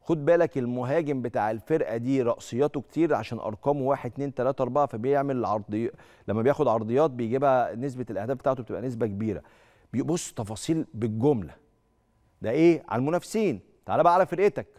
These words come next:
هو قاعد متابع أثناء المباراة وبعد المباريات. أثناء المباراة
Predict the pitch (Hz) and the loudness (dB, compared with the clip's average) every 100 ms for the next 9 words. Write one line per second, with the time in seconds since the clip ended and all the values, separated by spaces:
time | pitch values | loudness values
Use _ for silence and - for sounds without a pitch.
0 | _ _ _ _ 90 120 185 185 175 202 | _ _ _ _ -6 0 2 2 0 2
1 | 202 123 92 - _ _ _ - 135 - | 2 2 -4 -12 _ _ _ -10 -10 -2
2 | 190 175 165 156 143 165 165 151 156 147 | 2 2 2 0 4 6 6 4 2 0
3 | 139 131 131 143 147 117 - _ _ _ | -4 -4 0 2 2 -2 -12 _ _ _
4 | _ 113 - 156 156 135 143 165 | _ -18 -4 -2 0 0 4 4